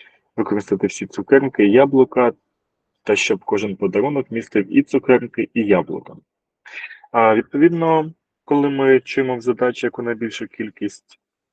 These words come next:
подарунків або ще чогось, відповідно, ми маємо розуміти, що це про найбільший спільний дільник. Відповідно,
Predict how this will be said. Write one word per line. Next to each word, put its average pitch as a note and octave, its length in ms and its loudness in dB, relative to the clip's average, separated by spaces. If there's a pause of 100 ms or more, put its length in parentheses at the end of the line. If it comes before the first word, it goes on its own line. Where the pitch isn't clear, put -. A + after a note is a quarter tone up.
(500)
подарунків B2 560 2
або G#2+ 180 0
ще G#2 200 -8
чогось, D#3+ 440 -2
відповідно, B2 480 -4
ми A#2+ 180 -2
маємо A2 360 -2
розуміти, A2+ 420 0
що - 140 -2
це B2+ 200 0
про G#2+ 300 2 (600)
найбільший A2 480 -2
спільний A2 320 -6
дільник. G2+ 380 -6
Відповідно, D3 540 0